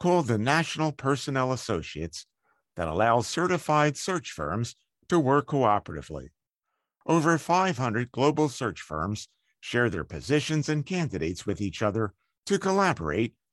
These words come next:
and place candidates into open positions all over the globe. Steve reviews from one hundred to three hundred profiles and resumes of candidates a day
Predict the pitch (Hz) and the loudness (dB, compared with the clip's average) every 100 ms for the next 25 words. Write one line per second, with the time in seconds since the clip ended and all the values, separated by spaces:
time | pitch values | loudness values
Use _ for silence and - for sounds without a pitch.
0 | _ - - 120 135 - 160 139 107 95 | _ -14 -4 0 0 0 -4 -4 -2 0
1 | 120 - 139 139 - 165 165 147 151 98 | 0 0 -2 -2 0 0 0 -2 -2 -2
2 | 110 - 90 95 - _ _ - 131 143 | -2 -2 -6 -8 -10 _ _ 0 4 6
3 | 147 127 127 123 120 98 82 67 - _ | 6 4 2 0 0 -2 -2 -6 -16 _
4 | _ _ _ _ - - 220 202 175 131 | _ _ _ _ -12 0 2 4 4 4
5 | 113 87 117 - 82 76 117 147 143 143 | 2 2 0 -2 -8 -2 2 4 4 2
6 | 151 - _ _ - 180 - 196 208 190 | 0 -2 _ _ 0 0 2 2 2 2
7 | 180 175 - 156 - 151 147 135 131 135 | 2 2 2 0 4 2 2 0 -2 0
8 | 147 147 143 143 143 143 143 143 135 139 | 0 0 -2 -2 -4 -6 -4 -2 0 -2
9 | 135 143 117 113 76 76 | -2 -6 -2 0 0 -2